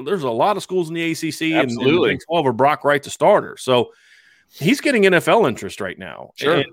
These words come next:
Speaker 1: and that's the, that's the interesting thing about that is he was their third tight, he was the Notre Dame's third tight end his entire career, and he's, he's gonna be on an N F L. You know, somebody's gonna, if, if he doesn't get drafted, he's,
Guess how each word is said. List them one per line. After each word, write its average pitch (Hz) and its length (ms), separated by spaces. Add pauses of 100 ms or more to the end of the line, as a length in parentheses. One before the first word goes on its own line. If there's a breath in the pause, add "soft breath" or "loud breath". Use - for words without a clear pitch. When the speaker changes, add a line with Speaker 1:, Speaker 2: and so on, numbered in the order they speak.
Speaker 1:
and 131 260
that's 139 260
the, 135 140
that's 147 280
the 151 80
interesting 127 360
thing 131 200
about 117 360
that 104 200
is 101 300 (1000)
he 127 200
was 151 140
their 131 140
third 143 320
tight, 127 220
he 156 100
was 170 120
the 143 120
Notre 151 180
Dame's 131 180
third 151 260
tight 139 200
end 139 140
his 113 120
entire 123 380
career, 117 480
and 104 80
he's, 123 240 (420)
he's 139 180
gonna 147 140
be 135 120
on 131 160
an 113 100
N 127 140
F - 120
L. 110 380 (100)
You - 100
know, 117 60
somebody's 175 340
gonna, 139 180
if, 131 200
if 135 140
he 143 80
doesn't 160 240
get 123 100
drafted, 139 440
he's, 117 260